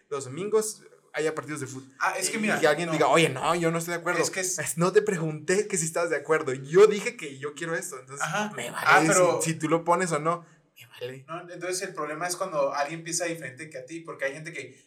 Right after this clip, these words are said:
Speaker 2: "Ay, sí, te apoyo", hasta le das "me encanta". Pero cuando alguien piensa diferente a ti, ahí ya es el problema.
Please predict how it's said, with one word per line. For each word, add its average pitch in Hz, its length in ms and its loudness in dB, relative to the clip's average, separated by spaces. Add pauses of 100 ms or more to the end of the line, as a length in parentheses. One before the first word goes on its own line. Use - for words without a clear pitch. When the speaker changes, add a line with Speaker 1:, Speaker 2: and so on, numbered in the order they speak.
Speaker 2:
"Ay, 208 180 -4
sí, 214 200 -6
te 190 60 -2
apoyo", 180 400 -2
hasta 139 360 -2
le 123 60 -4
das 120 200 -4
"me 165 80 -10
encanta". 160 600 -4 (220)
Pero 147 120 -4
cuando 147 180 -2
alguien 175 340 -6
piensa 180 340 -4
diferente 143 380 -4
a 156 120 -2
ti, 196 420 -14
ahí 139 200 -6
ya 143 60 -2
es 147 120 -4
el 156 100 -12
problema. 156 460 -12